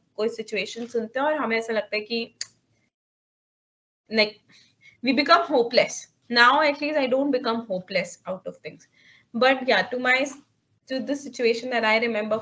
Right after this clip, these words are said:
first time I understood about empathy was around that. Vocab-, vocabulary wise, yeah, when I entered social sector, I,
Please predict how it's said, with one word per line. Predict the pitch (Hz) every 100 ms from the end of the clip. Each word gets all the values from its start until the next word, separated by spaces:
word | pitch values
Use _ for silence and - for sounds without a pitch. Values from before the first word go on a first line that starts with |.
| -
first | 202 -
time | 208 - 202
I | 196 190 196
understood | 214 - 202 196
about | 196 196
empathy | 180 208 226 208
was | 202 196 190
around | 175 185
that. | 190 453 220
Vocab-, | - 233 226 - 220
vocabulary | 214 220 196 208 226 247 247
wise, | 247 269
yeah, | 220 170 165 - - 190 185
when | 185
I | 185 180
entered | 185 190 -
social | 175 - 175 175
sector, | 165 165 160
I, | 160